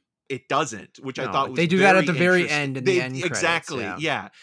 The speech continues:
Speaker 1: Um, but that's also, again, very telling. And then, like, just thinking of things outside of the movie, I, I thought it was just fascinating that you had both, uh, Teyonah Parris and Colman Domingo,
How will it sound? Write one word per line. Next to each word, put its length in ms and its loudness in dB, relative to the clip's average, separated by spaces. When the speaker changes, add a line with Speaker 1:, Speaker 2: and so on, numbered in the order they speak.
Speaker 1:
Um, 380 0
but 160 -2
that's 380 -2
also, 340 -6
again, 320 -8
very 240 -10
telling. 460 -8
And 80 -6
then, 140 -6
like, 200 -4
just 160 -12
thinking 300 -12
of 80 -12
things 300 -14
outside 320 -6
of 80 -8
the 40 -12
movie, 240 -10
I, 140 -6
I 80 -6
thought 300 -6
it 20 -12
was 160 -12
just 160 -16
fascinating 600 -10
that 100 -12
you 100 -16
had 400 -12
both, 240 -8
uh, 240 -10
Teyonah 340 -10
Parris 600 -10
and 200 -14
Colman 300 -14
Domingo, 720 -10